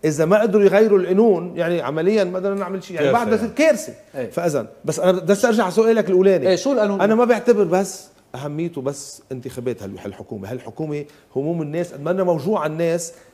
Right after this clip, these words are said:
Speaker 1: هيدي بأهمية هيدي.
Speaker 3: إيه،
Speaker 1: بس
Speaker 3: بدها علاج
Speaker 1: تسكر،
Speaker 3: سريع.
Speaker 1: بس
Speaker 3: يعني
Speaker 1: تسكر،
Speaker 3: بدها
Speaker 1: إيه،
Speaker 3: الناس
Speaker 1: ما
Speaker 3: علاج
Speaker 1: بتنطر،
Speaker 3: سريع
Speaker 1: إيه،
Speaker 3: تبيش. إيه.
Speaker 1: ما بتنطر الناس، ما
Speaker 3: مم.
Speaker 1: بتنطر الناس.
Speaker 3: إيه.
Speaker 1: وهلأ يمكن، آه، أستاذ غسان عنده تعليق على هالشيء تحت الهواء، كان عم يحكي هلأ بقول لكم رأيه،
Speaker 3: مم.
Speaker 1: بقول رأيه فيه.
Speaker 3: مم.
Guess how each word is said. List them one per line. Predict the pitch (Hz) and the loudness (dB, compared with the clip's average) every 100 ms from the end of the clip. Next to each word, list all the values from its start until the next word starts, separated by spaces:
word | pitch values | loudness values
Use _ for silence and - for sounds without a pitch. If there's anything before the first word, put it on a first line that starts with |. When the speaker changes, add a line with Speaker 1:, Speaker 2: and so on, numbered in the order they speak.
| _ | _
Speaker 1:
هيدي | 190 233 214 | 0 0 0
بأهمية | 185 170 180 185 156 | -2 -2 0 -2 0
هيدي. | 135 156 | 0 2
Speaker 3:
إيه، | 151 | 2
Speaker 1:
بس | 170 | 4
Speaker 3:
بدها | 175 | 4
علاج | 160 185 | 4 4
Speaker 1:
تسكر، | 185 - | 0 2
Speaker 3:
سريع. | 180 185 226 | 2 6 4
Speaker 1:
بس | |
Speaker 3:
يعني | 233 | 6
Speaker 1:
تسكر، | 214 - | 4 4
Speaker 3:
بدها | 160 190 | 4 6
Speaker 1:
إيه، | 170 | 4
Speaker 3:
الناس | 180 190 | 4 2
Speaker 1:
ما | 208 | 2
Speaker 3:
علاج | 165 302 | 4 2
Speaker 1:
بتنطر، | 262 | 4
Speaker 3:
سريع | 180 180 185 | 2 4 4
Speaker 1:
إيه، | 208 | 4
Speaker 3:
تبيش. | 202 175 123 | 4 2 -2
إيه. | - 170 | 0 0
Speaker 1:
ما | |
بتنطر | 240 262 277 - 131 107 | 2 2 2 2 -4 -4
الناس، | 127 127 - | -6 -6 -4
ما | 165 | -4
Speaker 3:
مم. | 170 | -2
Speaker 1:
بتنطر | 226 - 151 | -2 0 -4
الناس. | 139 170 151 | 0 0 0
Speaker 3:
إيه. | 123 - 139 | -4 -6 4
Speaker 1:
وهلأ | 190 214 220 | 4 6 4
يمكن، | 226 208 208 170 | 2 4 2 4
آه، | 156 160 | 0 -2
أستاذ | - 185 | -4 -2
غسان | 175 175 214 | -2 0 0
عنده | 165 170 | 0 -4
تعليق | 170 156 180 143 | -2 0 0 -2
على | 156 | -4
هالشيء | - 180 | -6 -8
تحت | - - | -8 -10
الهواء، | 156 170 156 | -4 -2 -2
كان | 156 | -4
عم | 139 | -6
يحكي | 170 - 151 | -8 -6 -6
هلأ | 147 | -4
بقول | 151 | -6
لكم | 139 139 | -8 -8
رأيه، | 127 | -6
Speaker 3:
مم. | 127 123 | -6 -6
Speaker 1:
بقول | 147 135 | -6 -6
رأيه | 139 123 | -8 -12
فيه. | - | -12
Speaker 3:
مم. | 123 | -12